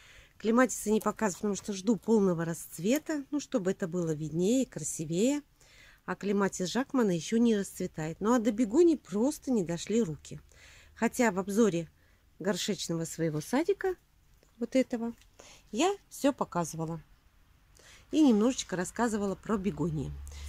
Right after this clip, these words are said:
Ну и так сейчас поподробнее. Как всегда, ругайте, не ругайте,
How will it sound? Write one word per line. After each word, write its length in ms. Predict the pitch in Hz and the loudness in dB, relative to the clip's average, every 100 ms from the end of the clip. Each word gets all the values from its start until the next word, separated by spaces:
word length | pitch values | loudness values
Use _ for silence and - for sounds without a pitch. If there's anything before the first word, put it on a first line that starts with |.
| - | -2
Ну 140 | 262 359 | 6 8
и 80 | 302 | 8
так 220 | 285 277 | 4 2
сейчас 260 | - 254 | 2 0
поподробнее. 840 | - 196 214 220 185 156 156 160 156 - - | 0 -2 2 2 2 2 0 -2 -6 -16 2
Как 260 | 302 - | 4 4
всегда, 580 | - - 233 214 190 196 | 2 -4 -2 2 4 2
ругайте, 460 | 175 185 190 - 190 | 2 2 0 0 0
не 100 | 170 | 0
ругайте, 600 | 170 233 359 - 311 | 2 2 2 2 -2